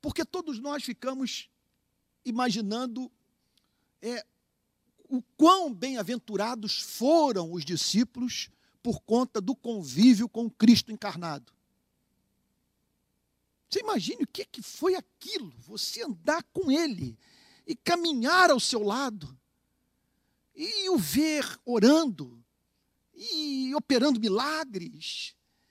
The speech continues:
e, e para mim, talvez, o mais comovente, suas lágrimas diante do sofrimento do próximo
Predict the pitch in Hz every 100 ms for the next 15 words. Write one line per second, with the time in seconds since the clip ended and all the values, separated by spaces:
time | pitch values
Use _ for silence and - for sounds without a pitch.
0 | _ - 381 311 330 240 302 302 262 440
1 | - 214 311 240 269 262 233 294 311 -
2 | - 269 220 170 262 330 277 - 180 -
3 | - 339 370 349 - 370 - - 523 466
4 | 202 294 294 254 180 190 330 - 262 247
5 | - 285 277 262 311 294 254 226 - 285
6 | 302 - - 147 131